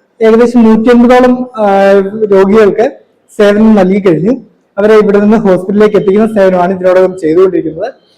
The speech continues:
ഇത് കൂടാതെ വളരെയധികം ആളുകൾ, ആളുകളെ നമ്മൾ, ആ, പുല്ലുമേട് എന്ന് പറയുന്ന പ്രദേശത്ത് നിന്ന് അവിടെ നിന്ന് ഇവിടേക്ക് വരാൻ ബുദ്ധിമുട്ട് നേരിടുന്ന ആളുകളെ സ്ട്രെച്ചറിലും മറ്റുമായി ഇവിടേക്ക് എത്തിക്കുന്ന സേവനവും ചെയ്തിട്ടുണ്ട്. കൂടുതലായും ആളുകൾക്ക് കൂടുതൽ നേരം നിൽക്കുന്നതിൽ നിന്നുണ്ടാകുന്ന ഡീഹൈഡ്രേഷൻ,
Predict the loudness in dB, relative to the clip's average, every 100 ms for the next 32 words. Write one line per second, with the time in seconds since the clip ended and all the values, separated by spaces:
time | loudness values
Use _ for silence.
0 | _ -4 0 2 2 4 2 0 -2 -14
1 | -20 _ 0 2 4 4 4 4 4 2
2 | 0 -2 -4 0 2 2 2 2 0 -2
3 | -2 -2 -2 -2 2 4 4 4 2 2
4 | 0 -2 -4 -4 -4 -4 -6 -4 -4 -8
5 | -20 _ -4 0 2 2 2 2 0 2
6 | 2 2 2 0 0 0 -2 -2 -2 0
7 | 0 0 0 0 -4 -4 -8 -6 -4 -2
8 | -2 -2 -6 -6 -10 _ _ -2 0 2
9 | 2 -2 -2 0 -2 -2 -2 0 -2 -4
10 | -8 _ _ 0 2 0 -4 -8 -14 _
11 | _ _ _ -2 2 4 4 2 2 2
12 | 2 0 -2 0 2 2 2 2 2 0
13 | 0 0 2 2 0 0 0 0 0 0
14 | 0 -2 -4 -6 -10